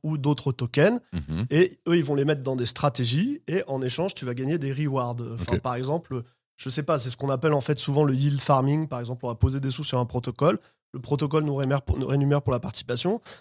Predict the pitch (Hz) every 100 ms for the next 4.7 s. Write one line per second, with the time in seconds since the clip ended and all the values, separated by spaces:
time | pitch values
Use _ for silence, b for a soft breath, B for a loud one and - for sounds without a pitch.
0 | B - - 170 151 147 156 147 - 135
1 | 143 143 151 143 131 131 127 120 123 156
2 | 185 131 120 131 - 160 - 156 156 147
3 | - 147 131 135 113 B B - 135 -
4 | 139 131 - 120 151 180 233